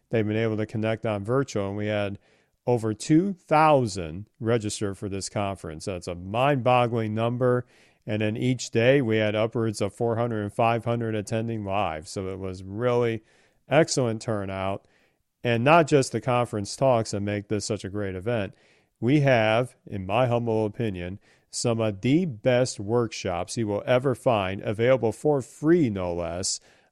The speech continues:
um, for our registered participants. One of those workshops was led by a frequent contributor to Our Weekly,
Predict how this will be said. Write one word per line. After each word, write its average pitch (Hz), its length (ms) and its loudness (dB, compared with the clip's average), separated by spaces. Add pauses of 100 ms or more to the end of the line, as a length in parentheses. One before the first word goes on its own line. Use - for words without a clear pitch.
um, 98 420 -4
for 107 580 -2
our 107 300 0
registered 107 640 -2
participants. 90 880 -8 (480)
One 120 640 4
of 113 220 -2
those 113 240 0
workshops 101 720 -2
was 113 260 -2
led 123 480 2 (320)
by 117 200 2
a 113 100 2
frequent 185 400 2
contributor 170 560 2
to 110 100 0
Our 107 240 2
Weekly, 104 560 0